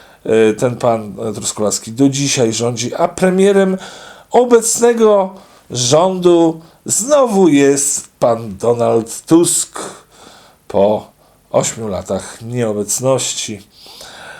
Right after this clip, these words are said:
E, no, pis też nie jest lepszy, bo to jest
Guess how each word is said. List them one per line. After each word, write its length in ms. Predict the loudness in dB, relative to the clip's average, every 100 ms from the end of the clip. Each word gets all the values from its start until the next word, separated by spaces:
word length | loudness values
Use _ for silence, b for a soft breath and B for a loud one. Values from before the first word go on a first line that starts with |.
| B B B B B B _ -14
E, 540 | -8 -6 -2 -2 -4 -10 -16 B B B B
no, 140 | -12 -12
pis 320 | -8 -6 -4
też 320 | -4 -4 -6
nie 140 | -8
jest 320 | -10 -8 -8 -8
lepszy, 340 | -10 -8 -10
bo 100 | -10
to 80 | -8
jest 260 | -8 -8